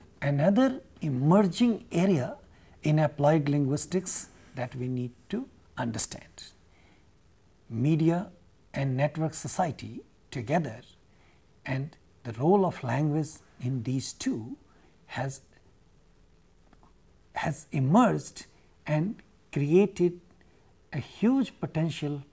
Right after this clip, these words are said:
for discussions in change, and the changing perspective of language has visible implications, and that we need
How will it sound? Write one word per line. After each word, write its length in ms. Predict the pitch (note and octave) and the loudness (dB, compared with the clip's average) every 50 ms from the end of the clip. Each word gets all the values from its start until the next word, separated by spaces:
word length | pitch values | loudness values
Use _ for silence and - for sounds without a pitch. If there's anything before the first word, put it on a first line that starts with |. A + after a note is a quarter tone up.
| _ _ _ _ | _ _ _ _
for 200 | - - C3+ A#2 | -10 -8 -8 -6
discussions 880 | A2+ B2+ A#2 - - - B2+ - - B2 A#2 A#2+ A#2 - - - - _ - | -4 -6 -8 -6 -6 -6 -6 -6 -6 -6 -6 -6 -8 -10 -14 -18 -20 _ -10
in 280 | - C3 A#2 A#2 A#2+ - _ _ _ _ _ _ _ _ _ _ _ _ _ _ _ _ _ _ _ | -8 -8 -6 -8 -10 -12 _ _ _ _ _ _ _ _ _ _ _ _ _ _ _ _ _ _ _
change, 680 | - - - G3+ F3 D3 B2 A2+ C#3+ F3+ - - - - - _ _ _ _ _ _ _ _ _ _ _ _ _ - | -10 -6 -4 -2 -2 -2 -4 -4 -6 -8 -10 -12 -18 -20 -20 _ _ _ _ _ _ _ _ _ _ _ _ _ -6
and 220 | - C#3 C#3 D#3 E3 - - _ _ _ | -4 -4 -4 -4 -6 -12 -20 _ _ _
the 80 | C3 | -14
changing 640 | C3 - - - G3+ A3 A3+ B3 A#3 - C4+ C#4 A#3+ | -12 -8 -4 -2 0 2 2 2 2 0 0 -2 -2
perspective 760 | - - - D#3 - - - - A3 - - - A3 G3+ F3 | -4 -4 -6 -6 -6 -4 -2 -2 -2 -2 -2 -4 -2 -2 -2
of 200 | F3+ - - - | -4 -6 -6 -8
language 720 | A#2 A2 A2 B2 C#3 B2+ G#2+ G2+ A#2 F#3 G3 - - - - - _ - - _ _ | -6 -4 -2 -2 -2 -2 -4 -4 -8 -8 -10 -10 -14 -14 -16 -18 _ -20 -20 _ _
has 400 | - - B2+ B2 B2+ - - - _ _ _ _ - | -8 -6 -6 -6 -6 -8 -12 -16 _ _ _ _ -12
visible 580 | G#2 F#2+ G2+ C#3+ D#3 C#3+ F#3 F#3 E3+ F#3 E3+ | -10 -2 2 2 4 4 4 4 6 6 6
implications, 1080 | D3 C3 A#2 - - A2+ - - A2+ G#2 - - G#2+ A2+ A2+ - - - - - - - - - - _ - _ - | 6 4 0 -2 -6 -8 -6 -6 -8 -10 -10 -12 -14 -16 -14 -10 -10 -10 -10 -10 -14 -18 -20 -20 -20 _ -20 _ -10
and 220 | A2+ A#2 G#2+ - - - | -8 -8 -10 -10 0 2
that 300 | E3 F#3 G#3+ - - - - _ _ _ _ _ _ _ _ - B2 | 2 2 2 0 -6 -18 -20 _ _ _ _ _ _ _ _ -12 -6
we 140 | B2 C3+ C#3 | -4 -4 -2
need 280 | B2+ C3 C3+ C#3+ C#3 | -2 -2 -2 -2 -4